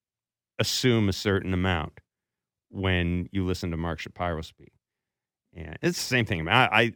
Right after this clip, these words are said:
I think Mark Shapiro's interviews, I come away from Mark Shapiro's interviews learning a whole bunch of things. Now, yesterday I found fascinating for a couple of reasons. First of all, you no doubt heard that there will be a, you know, there'll be a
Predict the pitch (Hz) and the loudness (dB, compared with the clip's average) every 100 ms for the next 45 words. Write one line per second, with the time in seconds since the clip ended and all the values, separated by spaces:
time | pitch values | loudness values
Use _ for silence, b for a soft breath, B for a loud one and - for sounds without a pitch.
0 | - 120 131 101 113 107 - 104 101 92 | 0 2 2 2 0 -2 -2 0 2 2
1 | 95 90 82 78 95 107 101 90 92 90 | 0 -2 -4 -4 -2 -2 -2 -2 -4 -4
2 | 87 87 - - 90 85 82 82 82 76 | -8 -8 -10 -6 -4 -2 -4 -4 -6 -8
3 | 78 80 87 85 80 76 76 _ _ _ | -12 -8 -4 -4 -4 -8 -12 _ _ _
4 | - 87 98 82 78 - - - - - | -10 -2 -2 -2 -6 -6 -12 -16 -20 -20
5 | _ _ _ _ _ _ _ _ - 95 | _ _ _ _ _ _ _ _ -10 -8
6 | 131 143 226 - 196 143 123 113 120 101 | 2 4 4 2 4 6 6 4 4 4
7 | 95 104 90 87 90 82 78 - 85 - | 4 2 2 2 -4 -4 -6 -8 -10 -10
8 | 82 55 62 69 101 - 196 180 156 135 | -10 -10 -12 -14 -14 0 2 4 6 6
9 | 127 131 117 107 110 98 - 85 95 110 | 6 4 4 4 2 -2 -2 -2 2 2
10 | 117 - 92 80 95 78 80 - 80 80 | 2 0 -2 -2 -4 -4 -6 -6 -4 -4
11 | 80 85 85 82 76 78 71 67 - _ | -2 -2 -2 -4 -4 -6 -8 -12 -18 _
12 | _ _ _ _ _ _ _ 80 71 80 | _ _ _ _ _ _ _ -20 -20 -20
13 | 69 80 73 | -12 -10 -10